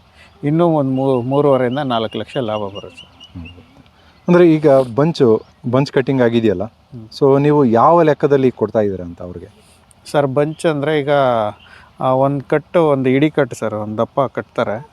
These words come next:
Speaker 1: ಅದು ಒಂದ್ ಐವತ್ತೈದು ರೂಪಾಯಿ ಹಂಗ್ ಕೊಡ್ತಾ ಇದೀವಿ ಸರ್.
Speaker 2: ಐವತ್ತೈದು ರೂಪಾಯಿ.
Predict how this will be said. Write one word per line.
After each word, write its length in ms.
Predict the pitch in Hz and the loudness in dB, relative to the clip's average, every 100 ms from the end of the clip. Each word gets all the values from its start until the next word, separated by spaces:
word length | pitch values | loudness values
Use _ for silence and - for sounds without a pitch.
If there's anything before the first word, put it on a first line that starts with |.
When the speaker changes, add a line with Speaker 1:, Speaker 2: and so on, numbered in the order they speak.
| - | -6
Speaker 1:
ಅದು 240 | 131 147 | -2 0
ಒಂದ್ 300 | 139 123 117 | 0 0 -2
ಐವತ್ತೈದು 480 | 120 135 131 131 113 | -2 0 0 -2 -6
ರೂಪಾಯಿ 220 | 104 80 | -8 -12
ಹಂಗ್ 100 | - | -10
ಕೊಡ್ತಾ 260 | 120 - 101 | -10 -10 -14
ಇದೀವಿ 160 | 98 | -16
ಸರ್. 640 | 98 _ _ _ _ _ 107 | -20 _ _ _ _ _ -6
Speaker 2:
ಐವತ್ತೈದು 360 | 95 - 87 85 | -6 -6 -12 -12
ರೂಪಾಯಿ. 360 | - - - | -20 -20 -20